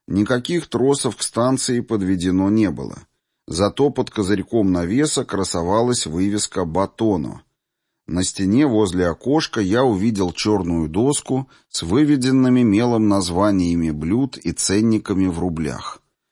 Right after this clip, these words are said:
Очередь из шести человек красноречиво намекала на то, что заведение пользуется спросом.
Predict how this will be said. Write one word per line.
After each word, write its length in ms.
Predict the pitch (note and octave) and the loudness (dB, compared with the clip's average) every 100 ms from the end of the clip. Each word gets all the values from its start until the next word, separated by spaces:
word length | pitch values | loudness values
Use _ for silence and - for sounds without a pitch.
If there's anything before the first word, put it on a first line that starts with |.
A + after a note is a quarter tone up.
| _ _ - | _ _ 0
Очередь 600 | G#2 C#3+ - A#2+ B2 - | 2 4 2 0 0 0
из 140 | G2+ G2 | -2 0
шести 460 | - G2 - A2 | -2 -2 -2 -4
человек 680 | - D#2+ D#2 D#2 A2 C#3+ - _ _ _ | -2 -4 -4 0 0 0 -6 _ _ _
красноречиво 880 | - G2 - A#2 A#2 B2+ - E3+ D#3 | -4 -2 0 0 2 0 -2 0 2
намекала 600 | C#3 C3+ C3+ B2+ A2 F#2 | 4 2 2 0 2 2
на 160 | F2+ F2 | -2 -2
то, 240 | A#2 C#3+ | 0 0
что 200 | D3 A2 | 0 -4
заведение 720 | F2 F2 E2+ D#2+ A#2 C#3 C#3 | -2 -2 -2 0 2 2 2
пользуется 640 | B2 F2 F2+ F2+ G2 - - | -2 -2 -2 0 -2 -2 -6
спросом. 640 | - - C#2+ - - - | -6 -6 -6 -6 -8 -12